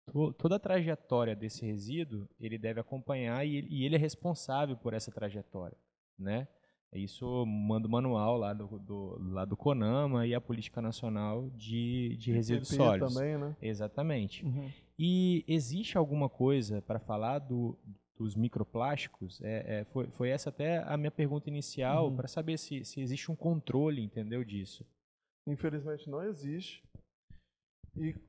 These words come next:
Speaker 2: se, é, o que existe, às vezes, é com os macroplásticos, por exemplo, garrafas retornáveis, que a,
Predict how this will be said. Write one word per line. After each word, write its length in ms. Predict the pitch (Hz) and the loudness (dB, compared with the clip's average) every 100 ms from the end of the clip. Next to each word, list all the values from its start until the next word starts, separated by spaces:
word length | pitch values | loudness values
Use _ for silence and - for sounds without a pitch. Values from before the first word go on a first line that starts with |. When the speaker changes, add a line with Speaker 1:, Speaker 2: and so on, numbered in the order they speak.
| _ | _
Speaker 2:
se, 320 | - - - - | -14 -12 -8 2
é, 220 | 156 151 | 2 4
o 320 | 165 156 151 | 4 2 0
que 160 | 143 180 | -4 -2
existe, 540 | 185 143 147 180 - | -2 -2 -6 -6 -2
às 140 | 170 147 | -2 0
vezes, 180 | 156 170 | 0 0
é 180 | 165 | 0
com 140 | 151 170 | 0 -2
os 120 | 160 | 0
macroplásticos, 880 | 160 156 190 190 156 127 123 131 - | 2 2 2 0 4 4 2 -6 -6
por 160 | 139 | -2
exemplo, 400 | 135 127 117 123 - 143 | 0 -2 -2 -6 -6 2
garrafas 540 | 135 117 135 - 123 | 2 4 2 2 0
retornáveis, 880 | 123 - 143 139 131 135 123 123 117 | 0 0 -2 0 0 0 0 -4 -10
que 100 | - | -6
a, 260 | 120 117 | -4 -4